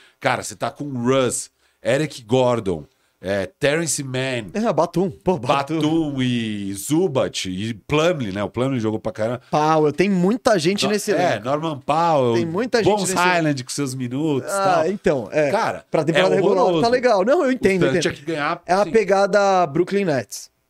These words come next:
Speaker 2: Tipo, temporada regular, ah, legalzinho, dá pra ganhar os jogos. Não que eles tenham ganhado
Speaker 1: É,
Speaker 2: muitos
Speaker 1: che-
Speaker 2: jogos assim, né? Mas aí chega no playoff e fala, "Legal, e as estrelas?" É,
Speaker 1: É.
Speaker 2: então, não, não temos, não
Speaker 1: Exato.
Speaker 2: temos. Então, eu concordo. Ele, é, o Monty Williams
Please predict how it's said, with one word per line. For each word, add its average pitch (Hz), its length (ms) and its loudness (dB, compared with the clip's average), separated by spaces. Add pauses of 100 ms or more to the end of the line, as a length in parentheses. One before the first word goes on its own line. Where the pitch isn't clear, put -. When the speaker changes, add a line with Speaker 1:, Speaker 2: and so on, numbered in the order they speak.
Speaker 2:
Tipo, 160 220 0 (720)
temporada 190 340 2
regular, 185 400 2
ah, 254 160 0
legalzinho, 294 460 0
dá 180 80 2
pra 226 100 -2
ganhar 247 140 0
os 214 80 -2
jogos. 208 320 2
Não 196 160 -2
que 285 80 -4
eles 254 100 -8
tenham 240 180 -2
ganhado 202 360 2
Speaker 1:
É, 185 40 -2
Speaker 2:
muitos 175 200 -2
Speaker 1:
che- - 40 -4
Speaker 2:
jogos 156 260 0
assim, 143 280 -8
né? 139 200 -6 (360)
Mas 160 300 0
aí 185 100 2
chega 233 240 2
no 233 100 2
playoff 196 340 2
e - 20 -4
fala, 170 140 2
"Legal, 190 280 2
e 165 60 2
as 175 80 0
estrelas?" 143 580 -4 (200)
É, 127 260 -4
Speaker 1:
É. 113 40 -8
Speaker 2:
então, 101 420 -14
não, 120 300 -14
não 135 160 -10
temos, 107 460 -12 (120)
não 117 100 -14
Speaker 1:
Exato. 104 160 -14
Speaker 2:
temos. 113 280 -10
Então, 147 340 -8 (400)
eu 151 140 -4
concordo. 190 480 2
Ele, 139 180 -4
é, 151 160 2 (220)
o 127 80 -6
Monty 170 300 0
Williams 180 580 0